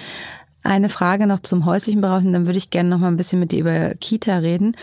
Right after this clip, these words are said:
Wann denkst du denn, ist es so, dass Kinder wirklich dann in diesen, in der frühkindlichen, ähm,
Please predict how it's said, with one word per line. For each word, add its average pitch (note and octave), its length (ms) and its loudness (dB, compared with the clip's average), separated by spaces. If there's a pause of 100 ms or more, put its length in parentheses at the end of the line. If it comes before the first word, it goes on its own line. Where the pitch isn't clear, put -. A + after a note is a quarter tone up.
(260)
Wann F3 300 2
denkst F3+ 300 0
du F3+ 80 -2
denn, E3+ 180 0
ist E3+ 140 -4
es E3+ 140 -2
so, E3+ 180 0
dass E3 240 -2
Kinder E3 320 0
wirklich E3+ 380 -2
dann D#3+ 320 2
in E3 180 0
diesen, D#3+ 400 0 (340)
in - 60 -2
der D#3+ 140 2
frühkindlichen, E3 1300 0
ähm, D3+ 600 0